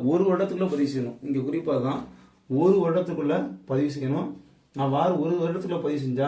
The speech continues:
அந்த குழந்தை வந்து இந்திய வம்-, வம்சாவளி அல்லது மரபொழி குடியுரிமையை பெற முடியும். இதுதான் சொன்ன ஜஸ் சான்குயினுடைய இரத்த சட்ட கோட்பாடின்படி உருவாக்கப்பட்டது. அடுத்து வந்து இது வந்து ரெண்டு, நான் வச்சுக்கிறது வந்து ரெண்டு. அடுத்து வந்து மூணாவது கேட்டகரி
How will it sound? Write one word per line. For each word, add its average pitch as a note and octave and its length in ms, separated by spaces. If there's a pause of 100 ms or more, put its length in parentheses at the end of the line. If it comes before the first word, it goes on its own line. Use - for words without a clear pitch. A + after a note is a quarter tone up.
(140)
அந்த D3 240
குழந்தை D#3+ 360
வந்து C#3+ 220 (440)
இந்திய E3 360 (500)
வம்-, D3 300 (340)
வம்சாவளி D3+ 520
அல்லது C#3+ 200
மரபொழி D#3+ 440
குடியுரிமையை C3+ 500 (400)
பெற C3+ 200
முடியும். A#2+ 540
இதுதான் C#3 280
சொன்ன D#3 300 (420)
ஜஸ் F3+ 360
சான்குயினுடைய D#3 640 (520)
இரத்த D3 460
சட்ட E3 240
கோட்பாடின்படி C3+ 640 (160)
உருவாக்கப்பட்டது. B2+ 720 (400)
அடுத்து C#3 360
வந்து C#3 160
இது C#3 80
வந்து C#3 160
ரெண்டு, C3+ 500
நான் B2+ 160
வச்சுக்கிறது B2 320
வந்து B2+ 120
ரெண்டு. B2+ 280 (360)
அடுத்து C#3 320
வந்து C#3 340
மூணாவது D3 420
கேட்டகரி C3 400